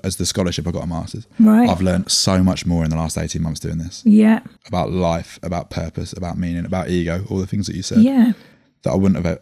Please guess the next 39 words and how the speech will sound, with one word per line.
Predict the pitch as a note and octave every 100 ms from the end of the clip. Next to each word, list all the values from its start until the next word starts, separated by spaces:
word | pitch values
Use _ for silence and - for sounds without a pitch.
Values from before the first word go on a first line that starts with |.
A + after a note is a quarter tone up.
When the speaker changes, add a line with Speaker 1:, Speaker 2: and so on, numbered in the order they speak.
| -
Speaker 1:
I | F2+
wouldn't | F2+ D#2+
necessarily | F2 G2 F2 E2
have | E2
learned | E2+ E2+
otherwise. | F2 F#2 G#2+ - _ -
Speaker 2:
I | A3+
guess | C4+ B3+
it's | B3 -
because | B3+ C4+ A#3
it's | A3+
that | B3 -
thing | B3 A#3
is | A#3 A3+
that | G#3+
'cause | G#3+ A3
you're | G#3+ G#3
just | G#3+ -
completely | A3+ G#3+ A#3 G#3+ A3
being | G3+ G#3+ G#3 G3+ -
in | A#3 G#3
the | G3+
moment | G#3+ G#3+ G3+ F#3+ A3 - _ _ _ _ _ -
with | G#3 F3+
this | G3 F3 - A3
as | -
well, | G#3 F#3 F#3 F3+ -
Speaker 1:
Mm. | F#2 F2
Speaker 2:
rather | G#2+ - G2
than | G3 F#3+ F#3+
kind | - G3
of | F#3+
just | - G3 - -
being | G3 F#3+
focused | - G3+ G3 - F#3 -
on | F#3+ F#3+ F#3+ - - - - -
an | G#3 F#3+ - - _ _ -
end | B3 A3+ A3 G#3
goal. | G#3+ F#3+ F#3+ G3